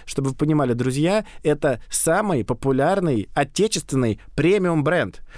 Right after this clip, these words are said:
То есть не электрический, а просто, если мы берём премиум-бренд, всё-таки дорогие автомобили, которые можно сравнить по цене с Мерседесами, с B M W и с Audi, то он, естественно, популярнее Линкольна, который всегда чахлый, там сто тысяч машин продают, но и популярнее Кадиллака. Например,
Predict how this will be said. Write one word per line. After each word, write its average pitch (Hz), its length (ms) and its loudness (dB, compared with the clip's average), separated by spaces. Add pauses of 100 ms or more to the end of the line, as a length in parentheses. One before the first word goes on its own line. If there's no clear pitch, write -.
То 143 100 4
есть 139 240 -2
не 160 220 4
электрический, 160 580 0
а 131 160 -2
просто, 180 360 2
если 117 120 -4
мы 127 80 0
берём 147 240 2
премиум-бренд, 151 720 0
всё-таки 156 180 -4
дорогие 151 420 2
автомобили, 139 440 0
которые 127 280 0
можно 131 220 0
сравнить 120 300 0
по 117 80 -6
цене 131 280 2
с - 60 -4
Мерседесами, 120 640 0
с 110 80 -2
B 117 140 0
M 143 100 2
W 127 80 2
и 107 40 0
с - 100 -4
Audi, 214 320 0 (340)
то - 80 0
он, 190 240 2 (240)
естественно, 151 540 2
популярнее 135 440 2
Линкольна, 262 440 0
который 220 320 0
всегда 208 240 0
чахлый, 185 400 0
там 156 180 0
сто 165 140 -2
тысяч 170 180 0
машин 170 260 0
продают, 151 300 -2 (280)
но 131 100 2
и 160 40 2
популярнее 175 520 0 (220)
Кадиллака. 151 680 0
Например, 147 540 0